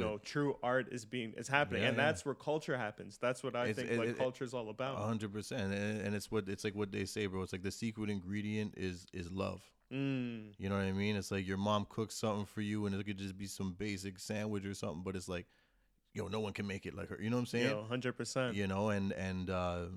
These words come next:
Speaker 2: when, when that love is there w-, with whatever it is you're doing, I think, again, that's the intention behind it. There's a genuine love. There's a genuine,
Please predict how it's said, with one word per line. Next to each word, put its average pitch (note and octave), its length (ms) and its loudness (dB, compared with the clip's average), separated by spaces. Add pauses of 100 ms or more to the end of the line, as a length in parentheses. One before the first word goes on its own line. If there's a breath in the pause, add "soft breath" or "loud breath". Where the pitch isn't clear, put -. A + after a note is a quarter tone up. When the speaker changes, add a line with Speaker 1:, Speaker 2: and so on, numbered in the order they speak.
(400)
Speaker 2:
when, G2+ 240 -2
when G2+ 220 0
that G2+ 160 2
love G#2+ 280 4
is G2+ 140 0
there G#2+ 280 4
w-, A2+ 160 -2 (640)
with F#2 200 -4
whatever G#2 340 2
it G#2 60 4
is G2+ 120 2
you're F#2+ 140 2
doing, A2 320 2
I G2 80 2
think, F#2+ 300 -4
again, F#2 320 0
that's F#2+ 240 -4
the F#2+ 160 -2
intention F#2 480 -4
behind F2+ 320 -6
it. F#2 60 -6
There's F2 120 -6
a F#2 80 -2
genuine F2+ 540 0
love. F#2+ 260 -4
There's F#2 140 -8
a F#2 40 -6
genuine, F#2 600 -2